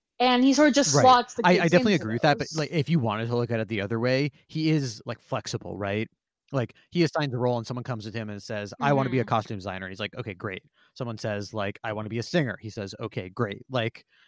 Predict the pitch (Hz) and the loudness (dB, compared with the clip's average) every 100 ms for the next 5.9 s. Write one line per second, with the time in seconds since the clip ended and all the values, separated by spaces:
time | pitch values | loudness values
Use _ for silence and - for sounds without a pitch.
0 | _ 160 160 156 180 180 196 185 185 160 | _ -4 -2 0 -2 0 0 2 0 0
1 | 165 139 156 127 113 95 _ _ _ _ | 0 0 2 2 0 -6 _ _ _ _
2 | _ _ _ _ - 147 143 156 131 120 | _ _ _ _ 2 2 4 2 0 0
3 | - 139 143 131 113 101 101 113 - 131 | 0 2 2 0 -2 -2 -2 -4 0 0
4 | 117 101 98 101 101 98 127 135 139 123 | 0 -2 -4 -2 -4 -2 -2 -2 -6 -2
5 | 135 139 117 - - 127 120 - | 2 2 0 -6 -4 -2 -2 -8